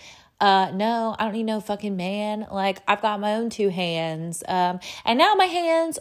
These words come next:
hurt and they feel like they're fucking raw <laughs> and everything else. But you know what? I was in there sweating my tits off, fucking putting this sectional together because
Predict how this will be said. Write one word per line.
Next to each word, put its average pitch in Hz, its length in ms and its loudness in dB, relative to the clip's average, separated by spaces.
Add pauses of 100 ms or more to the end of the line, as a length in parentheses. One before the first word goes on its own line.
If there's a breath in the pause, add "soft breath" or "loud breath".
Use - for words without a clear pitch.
hurt 277 480 2
and 254 80 0
they 254 80 0
feel 285 140 0
like 277 100 0
they're 277 120 0
fucking 262 500 -4
raw 208 500 4 (180 loud breath)
<laughs> - 160 -14
and 415 840 4 (340 loud breath)
everything 349 440 6
else. 349 440 2
But 370 420 6
you 320 120 -2
know 330 160 4
what? 320 260 6
I 285 120 6
was 302 120 0
in 302 120 0
there 294 180 2
sweating 285 280 4
my 190 100 2
tits 302 320 2
off, 254 480 6 (580 loud breath)
fucking 277 280 4
putting 277 160 4
this 285 160 -2
sectional 262 400 2
together 214 640 4
because 208 800 2